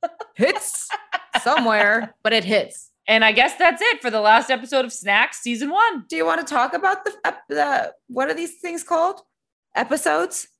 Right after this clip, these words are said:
Speaker 2: The series?
Speaker 1: What, like, and ho-, what we've enjoyed about doing the podcast?
Speaker 2: Yeah.
Speaker 1: Sure. What have you enjoyed about doing the podcast?
Speaker 2: Oh, I've enjoyed a lot of things. I think it's really cool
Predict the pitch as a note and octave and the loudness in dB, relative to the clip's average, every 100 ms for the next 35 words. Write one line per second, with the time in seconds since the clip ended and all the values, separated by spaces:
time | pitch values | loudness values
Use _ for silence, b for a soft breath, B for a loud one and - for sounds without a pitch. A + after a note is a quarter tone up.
0 | _ _ A3+ B3 C4 C4 D#4 F#4+ - C4 | _ _ -8 -6 -2 -2 -2 -6 -6 -2
1 | B3+ G#3+ G#3 F#3 F#3+ F3+ - F#3+ F#3+ F#3 | -2 0 -2 -2 -4 -8 -8 -6 -6 -8
2 | F3 F3+ F3 F3+ F3 F3+ F#3 F3+ F3 F3 | -10 -10 -4 -4 -6 -10 -10 -14 -10 -10
3 | F3 G#3 G#3+ A#3 - _ F#3+ B3+ F#4 F#3+ | -8 -8 -8 -10 -20 _ -4 0 0 -2
4 | E3+ A#4+ A#4 D#3+ - C#4+ F#4+ F#4 G#4+ A4+ | -2 -2 -2 -4 -4 -2 0 0 0 0
5 | C4+ A#3 G3+ G3 G3 F3+ F3 D#3+ D#3 D3+ | -2 -4 -4 -8 -8 -12 -10 -10 -8 -10
6 | C3+ - F4 C#5+ D#5+ D5+ A#4+ C5 D5+ D4 | -10 -12 -2 2 4 2 4 4 4 4
7 | A#3+ F4+ A#4 E4+ A#3+ G#3 - A3+ A#3 A3+ | 2 0 -2 -2 -2 -4 -2 0 0 -2
8 | B3+ B3+ B3 - - A3+ A3+ G3+ A#3+ B3 | -2 -2 -4 -12 -6 -4 -4 -4 -2 -2
9 | B3+ - A#3 A3 A3 A#3 A#3 | -4 -6 -4 -2 -4 -6 -10